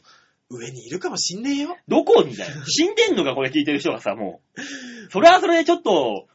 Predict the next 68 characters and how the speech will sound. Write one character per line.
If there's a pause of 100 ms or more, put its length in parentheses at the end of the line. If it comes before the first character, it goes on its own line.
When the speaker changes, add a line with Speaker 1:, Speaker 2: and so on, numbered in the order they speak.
Speaker 2:
申
し
訳
な
い
よ。
Speaker 1:
ね。 (440)
ま
あ、
下
向
け
て
寝
た
と
こ
ろ
で
下
の
住
民 (260)
聞
い
て
る
可
能
性
あ
る
か
ら
ね。 (120)
Speaker 2:
そ
う
い
う
こ
と
だ
よ。
下
の
わ
け
わ
か
ん
な
い
お
っ
さ
ん
だ
ろ？ (100)
Speaker 1:
そ (560)
う。
挨
拶 (120)
と
か
よ
く
す
る